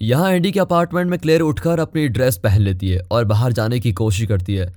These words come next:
लेकिन दरवाजा लॉक्ड होता है। वो चाबी ढूंढती है, लेकिन लगता है एंडी चाबी साथ लेके गया। चाबी न मिलने पर क्लेयर अपार्टमेंट को एक्सप्लोर करती है।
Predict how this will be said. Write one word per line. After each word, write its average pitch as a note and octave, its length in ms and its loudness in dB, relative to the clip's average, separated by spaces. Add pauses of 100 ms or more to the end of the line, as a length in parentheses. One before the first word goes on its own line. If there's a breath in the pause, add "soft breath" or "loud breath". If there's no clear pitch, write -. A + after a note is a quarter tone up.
(140)
लेकिन G#3+ 280 -2
दरवाजा D#3 460 -2
लॉक्ड B2 320 -2
होता G2 220 0
है। F2+ 360 -2
वो A#2 60 2
चाबी B2+ 300 -2
ढूंढती D#3 340 -2
है, G3+ 60 0
लेकिन G3 220 -4
लगता F3+ 300 -4
है F#3+ 280 -4
एंडी D#3+ 220 -2
चाबी E3+ 280 -2
साथ F3+ 280 -6
लेके D3+ 220 0
गया। F#2 320 0 (140)
चाबी E3+ 280 0
न G#3 100 0
मिलने G3 200 0
पर G3 160 -4
क्लेयर F3 260 0
अपार्टमेंट C#3 540 -2
को C#3+ 180 0
एक्सप्लोर A#2+ 360 -2
करती F#2 320 -2
है। F#2 200 -2